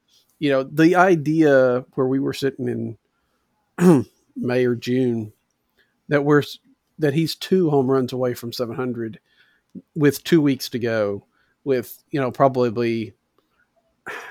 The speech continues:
I know Baseball, I think it's Baseball Reference gave him, like, a, uh, or Baseball Perspectives gave him, like, a forty-something percent chance recently to hit it, and that was before last night. And he's probably fifty fifty to get to seven hundred now.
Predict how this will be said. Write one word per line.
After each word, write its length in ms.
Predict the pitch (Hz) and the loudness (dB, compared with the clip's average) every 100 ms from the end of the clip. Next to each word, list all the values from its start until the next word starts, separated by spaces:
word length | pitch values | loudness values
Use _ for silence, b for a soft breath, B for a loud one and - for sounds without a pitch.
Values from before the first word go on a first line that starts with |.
| B B | B B
I 80 | 165 | 6
know 160 | 190 | 6
Baseball, 720 | 156 151 - 139 127 123 113 117 _ | 6 4 2 2 2 2 -4 -14 _
I 60 | 143 | -4
think 120 | 143 | -2
it's 80 | 107 | -2
Baseball 340 | 120 110 113 | -4 -4 -4
Reference 340 | 107 110 110 - | -4 -6 -8 -8
gave 140 | 110 | -6
him, 140 | 107 | -4
like, 160 | 104 107 | -6 -4
a, 180 | 98 95 _ _ _ _ _ _ - | -6 -8 _ _ _ _ _ _ -12
uh, 180 | 104 - | -8 -6
or 100 | 127 | -2
Baseball 320 | 147 143 127 | 0 0 -2
Perspectives 640 | 110 107 123 113 101 98 | -6 -6 -6 -6 -8 -10
gave 200 | - 120 | -6 -6
him, 200 | 113 110 | -4 -6
like, 320 | 92 92 95 85 | -8 -8 -8 -12
a 60 | |
forty-something 760 | - - 131 123 117 123 120 110 | -14 -8 -4 -4 -4 -6 -8 -10
percent 340 | 110 120 - | -8 -10 -8
chance 320 | 120 120 110 | -6 -6 -6
recently 460 | 127 123 - 123 113 | -8 -8 -8 -6 -4
to 80 | 107 | -4
hit 160 | 120 | -4
it, 80 | 117 | -4
and 80 | 101 | -6
that 160 | 101 | -8
was 160 | 113 - | -8 -12
before 340 | - - 113 | -16 -12 -8
last 200 | 113 101 | -6 -6
night. 180 | 107 107 - B B B | -6 -8 -12 B B B
And 80 | 147 | 0
he's 80 | 202 | 4
probably 560 | 170 175 123 110 110 _ _ - | 4 2 -2 -4 -6 _ _ -4
fifty 280 | 147 120 | -2 -2
fifty 420 | 110 120 - 92 87 | -4 -4 -6 -10 -8
to 100 | 104 | -6
get 220 | 117 - | -6 -8
to 80 | 104 | -8
seven 260 | 110 85 | -8 -8
hundred 340 | 107 87 76 67 | -8 -10 -12 -16
now. 220 | 64 | -20